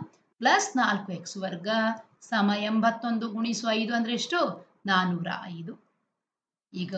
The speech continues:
ಗುಣಿಸ್ಬಿಡೋಣ. ಒಂಬತ್ತು ಗುಣಿಸು ತೊಂಬತ್ತು ಅಂದ್ರೆ ಎಂಟುನೂರ ಹತ್ತು ಮೈನಸ್ ಒಂಬತ್ತು ಎಕ್ಸ್ ವರ್ಗ ಪ್ಲಸ್ ನಾಲ್ಕು ಎಕ್ಸ್ ವರ್ಗ ಸಮ ನಾಲ್ಕುನೂರ ಐದು.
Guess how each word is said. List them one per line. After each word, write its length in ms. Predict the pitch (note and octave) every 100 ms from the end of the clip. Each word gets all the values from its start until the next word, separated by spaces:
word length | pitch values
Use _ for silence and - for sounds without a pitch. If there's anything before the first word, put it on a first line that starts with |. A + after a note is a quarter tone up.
| E3
ಗುಣಿಸ್ಬಿಡೋಣ. 600 | G3 - F#3+ G3 G3+ A#3+ G4 - - _ -
ಒಂಬತ್ತು 460 | G3+ F#3+ G3+ - G3+
ಗುಣಿಸು 380 | G3+ G3+ - F#3+ -
ತೊಂಬತ್ತು 420 | G3 G3+ G#3 -
ಅಂದ್ರೆ 240 | G3+ G3+ D#4+ F#4 - _ -
ಎಂಟುನೂರ 480 | F#3+ F#3+ - F3+ F#3
ಹತ್ತು 420 | E3+ - - - F#4 - - _ -
ಮೈನಸ್ 720 | F3 F3+ G3 G#3 B3 F#4+ - - _ _ _ -
ಒಂಬತ್ತು 440 | G3+ G3 G3+ G3+ G#3
ಎಕ್ಸ್ 260 | G3 -
ವರ್ಗ 300 | G#3+ G3+ G3 F4 - - _ _ -
ಪ್ಲಸ್ 260 | G3 G3 G3+
ನಾಲ್ಕು 360 | F3+ F#3+ G3+ A3+
ಎಕ್ಸ್ 260 | G#3 -
ವರ್ಗ 260 | A3+ G#3+ G3 F#4 - -
ಸಮ 180 | A3+ G3+
ನಾಲ್ಕುನೂರ 640 | A#3+ G#3 F#3 F#3 G#3 A3 A#3 D#4+ - F3
ಐದು. 280 | D#3 D#3+